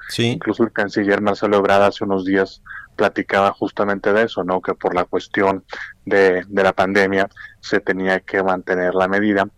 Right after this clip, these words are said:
Speaker 2: Pero hay que también, para el beneficio de nuestra audiencia, eh, comentar que esto solamente aplica para viajes no esenciales, es decir,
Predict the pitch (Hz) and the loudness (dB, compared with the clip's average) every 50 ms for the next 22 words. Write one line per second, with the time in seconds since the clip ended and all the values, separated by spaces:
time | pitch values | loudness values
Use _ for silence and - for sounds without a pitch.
0 | - - - - - - - - 123 123 120 120 123 131 147 151 - - 165 160 | -20 -18 -18 -18 -18 -14 -4 0 2 4 6 6 6 6 6 4 4 4 4 4
1 | - - 147 135 135 135 143 143 147 151 147 - - - 131 127 127 123 127 123 | 4 2 0 2 2 2 2 2 2 0 0 0 2 4 4 6 6 4 2 0
2 | 123 - - - 143 143 143 139 - - - 131 123 127 123 117 - - 123 123 | -2 -4 -4 -2 0 0 0 0 -2 0 -2 0 2 2 0 0 -2 -2 -2 -2
3 | 120 - 123 120 110 107 107 104 104 104 101 98 95 - 110 101 98 98 98 - | -2 -2 -2 0 0 2 2 2 2 2 2 0 0 0 -2 -2 -2 -2 -4 2
4 | - 113 113 113 - - 120 113 107 104 - - - 120 107 - - 113 110 113 | 2 4 4 2 0 0 2 2 2 2 0 -4 -4 -4 -2 0 0 0 2 0
5 | 110 110 107 104 - - 110 107 - - 107 104 - - 107 - - 101 95 92 | 0 -2 -4 -4 -2 0 -2 -2 -2 -2 -6 -4 -2 -2 -2 0 0 0 0 2
6 | 95 98 98 - 110 110 - 104 101 98 95 - - 92 - - - 113 110 92 | 0 0 -2 -2 -4 -6 -4 -4 -4 -4 -4 -4 -8 -10 -8 -4 -2 0 0 0
7 | 85 85 - - 95 90 98 90 - - 98 92 | -2 -4 -2 -2 -2 0 -2 -4 -4 -4 -4 -4